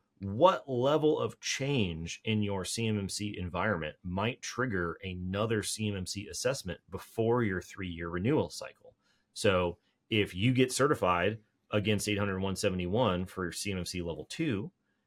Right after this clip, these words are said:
and then something significant changes in your architecture, in your environment, in your, in your technology stack, in whatever, what tipping point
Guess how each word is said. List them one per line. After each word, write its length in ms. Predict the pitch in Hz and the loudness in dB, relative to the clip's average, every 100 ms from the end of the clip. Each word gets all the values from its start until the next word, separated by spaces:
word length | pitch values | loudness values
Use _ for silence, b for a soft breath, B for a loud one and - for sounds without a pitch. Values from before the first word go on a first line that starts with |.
| _ | _
and 160 | 117 107 | 4 6
then 240 | 104 101 | 6 2
something 460 | 92 - 127 - 110 | 2 2 2 4 2
significant 720 | - 104 104 170 131 107 98 | 2 0 2 0 2 0 0
changes 540 | - 113 120 104 92 | -2 0 2 0 -2
in 180 | 92 104 | -2 -4
your 180 | 90 87 | -4 0
architecture, 680 | 147 151 107 87 - 76 71 | 0 0 -2 -4 -4 -10 -8
in 180 | 90 92 | -6 -2
your 160 | 101 | 2
environment, 580 | 110 120 147 95 78 65 _ - | 4 4 4 2 -2 -10 _ -8
in 160 | 92 | -6
your, 360 | 90 90 90 - _ _ _ | -4 -2 -4 -4 _ _ _
in 140 | 110 98 | -4 -4
your 140 | 92 | -4
technology 580 | 87 110 151 170 117 92 | -6 -4 2 4 4 2
stack, 420 | - 92 71 73 - | -4 -4 -6 -10 -6
in 200 | 92 90 | -4 4
whatever, 720 | 110 156 165 80 76 95 - _ _ _ _ _ | 6 8 6 4 -2 -4 -4 _ _ _ _ _
what 420 | - 98 135 175 175 _ _ _ _ | -8 2 4 4 2 _ _ _ _
tipping 340 | - 160 160 95 | -2 0 2 -2
point 320 | - 87 82 | -2 -8 -8